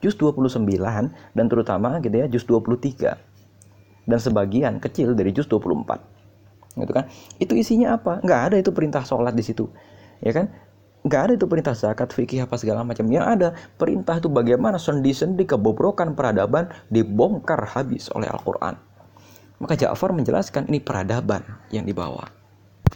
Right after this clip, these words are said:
Nah, tapi kemudian sampai di sini kita potong dulu,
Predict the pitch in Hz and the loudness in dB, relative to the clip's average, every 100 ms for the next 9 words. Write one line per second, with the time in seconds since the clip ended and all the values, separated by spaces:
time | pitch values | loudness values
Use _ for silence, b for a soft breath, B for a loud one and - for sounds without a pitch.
0 | - - - b b b b b b b | 2 -20 -20 b b b b b b b
1 | b - _ _ - _ _ _ - - | b -20 _ _ -20 _ _ _ -16 -14
2 | - 95 127 160 196 - - - - 95 | -6 -4 0 0 0 -8 -20 -8 0 2
3 | 92 147 127 98 95 98 90 117 131 107 | 2 0 0 2 0 0 0 0 0 -2
4 | 98 98 101 95 87 87 92 | -2 0 0 0 0 0 0